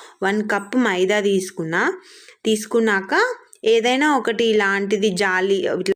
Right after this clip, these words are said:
పిండిని జల్లించుకోవాలండి మనము. మైదా వేసుకొని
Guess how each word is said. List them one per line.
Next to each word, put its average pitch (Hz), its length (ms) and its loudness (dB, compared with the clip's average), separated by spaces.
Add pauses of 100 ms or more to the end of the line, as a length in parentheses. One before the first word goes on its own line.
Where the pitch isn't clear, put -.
(120)
పిండిని 226 480 2 (100)
జల్లించుకోవాలండి 190 1200 0
మనము. 165 420 -2 (500)
మైదా 190 420 0
వేసుకొని 180 640 -2